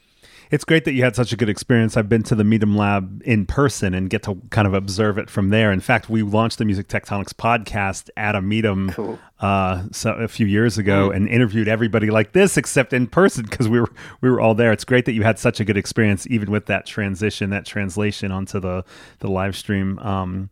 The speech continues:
Speaker 1: experience. Um, so we got a little bit about the, the, the kind of the approach and the model, you guys, the Meet 'em Lab experience. How far along is Ripla, Daniel? Where, where do you guys, uh,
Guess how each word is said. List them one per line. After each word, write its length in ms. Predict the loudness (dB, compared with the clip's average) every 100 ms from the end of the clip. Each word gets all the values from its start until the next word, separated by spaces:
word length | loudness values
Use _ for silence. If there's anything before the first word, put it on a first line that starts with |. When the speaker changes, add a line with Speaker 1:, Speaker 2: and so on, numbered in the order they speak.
| -10
Speaker 1:
experience. 760 | -10 -2 0 0 0 -4 -10 -14 -18 -20 -10
Um, 520 | 2 4 4 2 -2 -6 -12 -14 -6
so 240 | 2 4
we 100 | 4
got 180 | 4 4
a 60 | 4
little 240 | 4 4
bit 140 | 4
about 300 | 4 4 2
the, 280 | 2 0 0
the, 380 | -2 0 0 0 -4
the 160 | -8
kind 180 | -2 2
of 60 | 2
the 80 | 2
approach 440 | 2 4 4 2
and 80 | 2
the 60 |
model, 500 | 4 4 6 6 4
you 180 | 4 2
guys, 460 | 4 4 4 4 2
the 60 |
Meet 140 | 2 2
'em 80 | 4
Lab 200 | 2 2
experience. 480 | 0 0 2 2
How 200 | 0 0
far 240 | 0 4 4
along 400 | 6 4 4 2
is 260 | 0 0
Ripla, 400 | 0 0 0 -2
Daniel? 640 | 0 -2 0 0 0 -2 -4
Where, 240 | -4 -2
where 160 | 0 0
do 60 |
you 60 | 2
guys, 500 | 2 0 -2 -6 -10
uh, 180 | -12